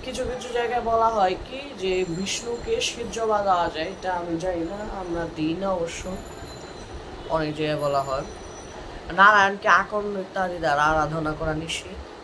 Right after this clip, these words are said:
দেবীর পূজায় দূর্বা পুষ্প স্থলবর্তী রেখে পূজা করা যায় না, মানে পুষ্প পাত্রে তো আমরা দুর্বাটা রাখি, দুর্বা পুষ্প পাত্রে রাখা যাবে না, দুর্বাটা পুষ্প পাত্রের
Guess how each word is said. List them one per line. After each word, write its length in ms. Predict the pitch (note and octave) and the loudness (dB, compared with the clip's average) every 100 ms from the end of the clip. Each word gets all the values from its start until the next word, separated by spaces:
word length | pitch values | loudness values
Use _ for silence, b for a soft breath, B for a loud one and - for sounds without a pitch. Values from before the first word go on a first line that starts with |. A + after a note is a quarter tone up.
| - - - - - - - - - - - - - - - - - - D#3 | -16 -16 -14 -14 -16 -16 -16 -14 -14 -12 -10 -10 -12 -12 -14 -10 -8 -6 0
দেবীর 300 | G3+ G#3+ G3+ A3 | 2 2 -4 -6
পূজায় 520 | G3 G3+ G3+ A#3+ D#4 - - - - - D3+ | 6 10 10 8 2 -10 -12 -12 -14 -8 -4
দূর্বা 520 | G#3+ B3+ A3 F3 A#2+ - - B3+ | -2 4 10 10 8 0 -10 -8
পুষ্প 460 | C#4 - - C4 | -2 -2 -2 -4
স্থলবর্তী 800 | - - F3+ E3+ E3 E3 - F#3+ | -4 0 4 4 2 -4 -4 -6
রেখে 260 | F#3 - F#3+ | -6 -10 -10
পূজা 220 | G3 F#3+ F3+ | -4 0 2
করা 220 | F3 D#3 | 4 2
যায় 140 | A#2+ | 2
না, 80 | B2 | -6
মানে 200 | C3+ D#3 | -6 -8
পুষ্প 480 | - - - - A3+ A#3 | -8 -8 -8 -8 -4 -2
পাত্রে 380 | A#3 A3+ A#3 - | -2 -2 -6 0
তো 80 | G#3 | 0
আমরা 200 | G3 F3+ | 2 -2
দুর্বাটা 480 | E3+ F3+ F3+ E3+ E3 | -4 -4 -4 -2 -4
রাখি, 260 | E3 - - F#3 | -4 -6 -8 -6
দুর্বা 240 | F#3 F3+ E3+ | -4 -4 -4
পুষ্প 300 | F#3+ - G3 F#3+ | -6 -8 -10 -6
পাত্রে 500 | G3 - F3+ F#3+ D#4 - - - - - - E3+ | -6 -6 -4 -2 -2 -8 -14 -12 -10 -10 -10 0
রাখা 280 | F#3+ F#3+ D#3+ | 2 2 -4
যাবে 280 | C#3+ B2 A2+ | -8 -10 -10
না, 100 | - - - - - - - | -12 -12 -12 -12 -10 -8 -2
দুর্বাটা 640 | F#3+ F#3 F#3+ F#3+ G3 G#3+ | -2 0 0 0 0 -2
পুষ্প 460 | G#3+ B3 - - A3 G#3+ | -4 -6 -8 -8 -8 -8
পাত্রের 340 | G#3+ - | -8 -6